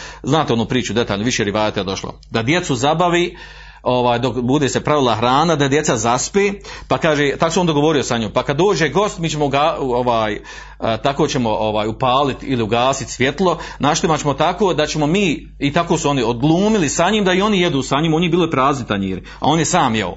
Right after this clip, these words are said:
i on se najeo. I onda prenoćilo, sutradan osvanulo i tako dalje. Kada je došao, a, taj ashab do poslanika, sallallahu alejhi ve sellem, a,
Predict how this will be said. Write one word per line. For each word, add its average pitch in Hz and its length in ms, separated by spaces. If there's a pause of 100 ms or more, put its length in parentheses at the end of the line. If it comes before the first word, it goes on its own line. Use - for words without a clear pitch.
(300)
i 131 100
on 156 80
se 143 140
najeo. 113 460 (680)
I 135 80
onda 143 200
prenoćilo, 135 600
sutradan 135 440
osvanulo 139 380
i 120 40
tako 147 240
dalje. 160 300 (240)
Kada 131 200
je 131 60
došao, 151 460
a, 117 220
taj 123 340
ashab 147 300
do 117 80
poslanika, 135 500
sallallahu 123 600
alejhi 123 280
ve 123 60
sellem, 160 320 (540)
a, 113 520